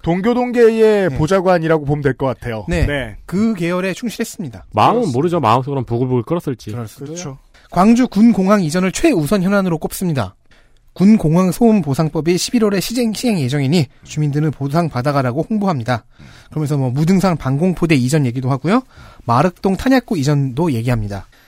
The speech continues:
Speaker 2: 이 공약을 광주 엠비씨에 말할 때 이런 말을 하네요.
Speaker 1: 뭐라고요?
Speaker 2: "호남 집권 항로에 미-, 무기력의 빙하를 깨고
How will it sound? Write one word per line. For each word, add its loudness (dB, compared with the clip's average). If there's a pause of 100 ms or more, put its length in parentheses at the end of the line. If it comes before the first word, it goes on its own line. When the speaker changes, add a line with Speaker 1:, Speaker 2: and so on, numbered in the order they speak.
(160)
Speaker 2:
이 2
공약을 2
광주 -2
엠비씨에 -2
말할 -4
때 -4
이런 2
말을 4
하네요. -4 (100)
Speaker 1:
뭐라고요? -12 (420)
Speaker 2:
"호남 2
집권 -8
항로에 -2
미-, -4
무기력의 0
빙하를 -4
깨고 -8